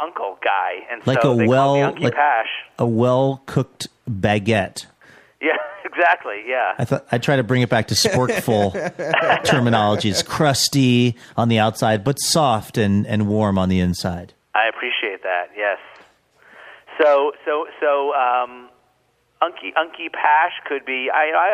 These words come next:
Speaker 1: I, I was okay with that. I, I, I don't mind people viewing me as being, uh, avuncular, but maybe,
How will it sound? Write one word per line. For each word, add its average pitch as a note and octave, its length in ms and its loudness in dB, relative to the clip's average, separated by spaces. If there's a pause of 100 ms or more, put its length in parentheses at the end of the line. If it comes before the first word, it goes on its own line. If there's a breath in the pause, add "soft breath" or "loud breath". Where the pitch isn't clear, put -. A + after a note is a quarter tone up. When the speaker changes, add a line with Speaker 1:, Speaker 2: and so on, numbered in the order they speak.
Speaker 1:
I, - 40 -2
I G3 40 -2
was E4+ 160 -4
okay C3+ 280 -4
with A2+ 140 -4
that. B2 180 2
I, E3+ 260 2
I, F#3 140 -2
I - 20 -4
don't G#3 140 -4
mind D#3 160 0
people B2+ 240 -8
viewing B2 260 -6
me A2+ 140 -6
as A2+ 120 -6
being, A2+ 300 -8 (800 soft breath)
uh, G2 440 2 (440)
avuncular, A#2 560 -2
but D#3 140 -4
maybe, F#3+ 540 -4